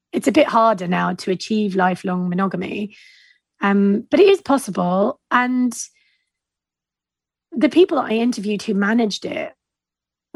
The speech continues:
like, really loved it and were huge advocates of it. So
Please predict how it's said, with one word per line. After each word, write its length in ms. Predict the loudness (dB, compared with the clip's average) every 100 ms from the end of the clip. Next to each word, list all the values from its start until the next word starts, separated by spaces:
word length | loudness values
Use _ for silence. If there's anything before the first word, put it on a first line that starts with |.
| -8
like, 280 | -4 -4 -4
really 460 | -2 2 4 6 4
loved 320 | 4 2 -2
it 120 | -4
and 140 | -2 -2
were 60 |
huge 500 | -2 0 0 0 -2 -4
advocates 640 | -2 -2 -4 -6 -10 -10 -8
of 140 | -6
it. 220 | -6 -8 -12 _ _ _ -18
So 320 | -2 0 0